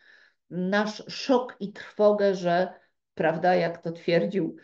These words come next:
już nie pamiętam, kto z naszych polityków twierdził, że, prawda, niedługo się s-, ziemia się spali, a my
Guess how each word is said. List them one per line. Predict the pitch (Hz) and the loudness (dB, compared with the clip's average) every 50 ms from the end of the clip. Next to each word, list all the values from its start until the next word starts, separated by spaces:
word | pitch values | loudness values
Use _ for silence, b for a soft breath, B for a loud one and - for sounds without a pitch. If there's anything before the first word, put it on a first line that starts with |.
| B B B B _ | B B B B _
już | - - 196 | -12 -6 -4
nie | 202 | 0
pamiętam, | 208 185 180 208 208 233 190 - | 0 0 0 2 0 0 0 -2
kto | - - - - 214 208 208 | -6 -6 0 4 4 4 4
z | |
naszych | 196 185 180 - 180 - | 2 -2 -2 -4 -8 -8
polityków | - - 165 156 165 160 196 190 - 170 165 - | -4 -4 -4 -2 -2 -4 -4 -4 -4 -8 -10 -10
twierdził, | - - 165 165 170 170 175 175 170 180 190 B B B B B B _ _ _ | -8 0 0 2 2 2 -2 -2 -2 -2 -4 B B B B B B _ _ _
że, | 160 175 170 170 175 175 175 180 175 - | -2 -2 0 0 0 0 0 0 0 0
prawda, | - 180 165 165 160 180 180 | 0 0 0 0 0 0 0
niedługo | 180 175 170 165 170 170 175 170 | 0 -2 -2 -4 -4 -2 -2 -2
się | 165 - 170 | -2 -4 -6
s-, | 170 - - - 220 185 151 139 143 147 113 - 98 92 101 110 | -8 -8 -12 -16 -14 -12 -10 -10 -8 -8 -8 -8 -10 -10 -8 -6
ziemia | 143 170 165 254 196 190 170 170 | -6 -2 2 2 2 2 0 -4
się | 170 - 175 | -4 -4 -10
spali, | 165 - - - 170 170 170 165 175 175 | -12 -12 -4 -2 0 0 2 0 -2 -4
a | - 170 156 151 | -4 -6 -8 -6
my | 165 170 160 170 - | -4 -6 -6 -6 -8